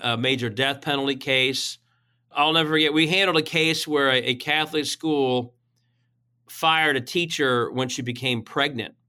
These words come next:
And it was a kind of a real heated back and forth with some of the other judges. And I remember that one because we wrote the majority opinion, and I was quite proud of where it came out,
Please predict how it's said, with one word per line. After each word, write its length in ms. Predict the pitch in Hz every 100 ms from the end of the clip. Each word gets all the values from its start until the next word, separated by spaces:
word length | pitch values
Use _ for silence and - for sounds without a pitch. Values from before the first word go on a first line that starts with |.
| _ _ _
And 220 | - 160
it 60 | 165
was 200 | 170 160
a 60 | 160
kind 240 | 151 170
of 80 | 175
a 120 | 143
real 240 | 123 147
heated 420 | 139 151 165 156 127
back 260 | 131 139
and 120 | 135
forth 340 | 127 143 151 151
with 100 | 123
some 160 | 135
of 60 | 131
the 120 | 127
other 180 | 120 117
judges. 580 | 104 123 131 135 110 - _ _ _ _ -
And 200 | 156 160
I 80 | 160
remember 260 | 165 165
that 220 | 156 156 139
one 160 | 131
because 260 | 131 127 113
we 120 | 143
wrote 240 | 135 135 135
the 40 |
majority 400 | 131 131 131 127
opinion, 440 | 123 135 127 120
and 160 | 117 113 -
I 100 | 120
was 140 | 120
quite 240 | - 135 151
proud 300 | 127 120 120
of 80 | 110
where 280 | 117 117 117
it 100 | 117
came 260 | 123 113
out, 240 | 117 113